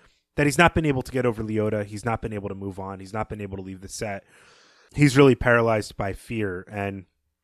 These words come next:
this final moment is kind of this maybe symbolic recognition that, uh, justice, that the f-, final bits of justice are not done in courts on earth,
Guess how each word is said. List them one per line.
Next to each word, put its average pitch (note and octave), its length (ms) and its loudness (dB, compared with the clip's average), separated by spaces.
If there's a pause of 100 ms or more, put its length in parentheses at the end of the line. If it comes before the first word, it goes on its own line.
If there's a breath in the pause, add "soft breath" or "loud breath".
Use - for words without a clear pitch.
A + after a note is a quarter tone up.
(840)
this A#2 400 -4
final B2+ 400 2
moment G#2+ 460 -4
is G2 180 -14
kind G2+ 260 -10
of F#2 160 -8
this G2 380 -8 (840 soft breath)
maybe A#2+ 300 -2
symbolic A#2 720 2
recognition G2 920 -8 (100)
that, G2 540 -6 (720 soft breath)
uh, G2 300 -8 (140)
justice, - 680 -2 (460)
that A#2+ 420 -2
the C3 60 -2
f-, - 180 -16 (240)
final C3 380 4
bits A#2 260 -2
of G#2+ 80 -10
justice - 640 -6
are G#2+ 140 -8
not G2+ 420 -8
done G#2 400 -4
in G2+ 300 -10
courts - 480 -6
on G2 260 -12
earth, F#2+ 420 -12